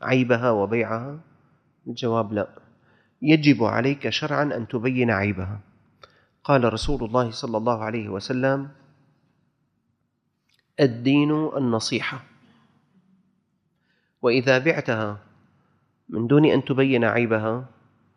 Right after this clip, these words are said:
فالبيع صحيح، لكن البائع آثم. وإذا جاء المشتري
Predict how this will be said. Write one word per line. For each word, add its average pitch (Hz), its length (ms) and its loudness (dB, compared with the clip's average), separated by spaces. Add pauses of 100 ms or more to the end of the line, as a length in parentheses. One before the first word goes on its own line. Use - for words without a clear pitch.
(280)
فالبيع 131 400 -2
صحيح، - 720 -8 (560)
لكن 123 380 2
البائع 120 640 0
آثم. 98 300 -8 (1300)
وإذا 120 340 0
جاء 123 280 2
المشتري 135 560 -2